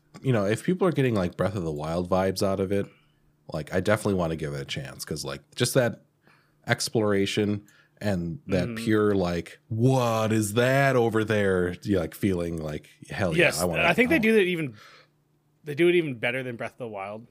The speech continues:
Speaker 2: in some
Speaker 1: What?
Speaker 2: respects.
Speaker 1: <laughs>
Speaker 2: 'Cause there's a lot of,
Speaker 1: Controversial
Speaker 2: like
Speaker 1: opinion. No, I'm kidding.
Speaker 2: No, it's
Speaker 1: <laughs>
Speaker 2: 'cause it's just, there's so many, like, "Wait, what the fuck is,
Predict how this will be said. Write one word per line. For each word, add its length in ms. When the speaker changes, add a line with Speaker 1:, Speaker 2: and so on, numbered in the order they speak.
Speaker 2:
in 80
some 160
Speaker 1:
What? 1160
Speaker 2:
respects. 180
Speaker 1:
<laughs> 300
Speaker 2:
'Cause 200
there's 160
a 60
lot 180
of, 60
Speaker 1:
Controversial 120
Speaker 2:
like 120
Speaker 1:
opinion. 580
No, 160
I'm 80
kidding. 200
Speaker 2:
No, 260
it's 480
Speaker 1:
<laughs> 200
Speaker 2:
'cause 200
it's 120
just, 180
there's 160
so 100
many, 140
like, 220
"Wait, 160
what 220
the 100
fuck 500
is, 140